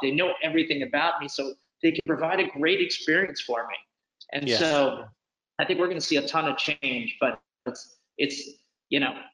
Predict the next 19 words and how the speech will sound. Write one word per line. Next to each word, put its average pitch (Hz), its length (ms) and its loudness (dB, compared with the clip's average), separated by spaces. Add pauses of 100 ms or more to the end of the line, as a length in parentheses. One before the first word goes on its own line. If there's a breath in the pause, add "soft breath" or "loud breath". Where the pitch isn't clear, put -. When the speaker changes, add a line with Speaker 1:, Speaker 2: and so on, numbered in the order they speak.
(140)
Speaker 1:
uh, 139 60 -4 (180)
last 165 260 -2
year 175 80 0
was 160 80 0
called 143 220 4
Retail 147 260 2
Reinvention. 131 720 0
This - 240 0
year, 131 400 4 (280)
I 135 60 0
think 131 220 0
it's 127 120 0
brick 139 300 -2
and 135 80 -4
mortar's 127 400 4
return 123 440 -2
to 120 80 2
the 110 200 -6
throne. 107 300 -6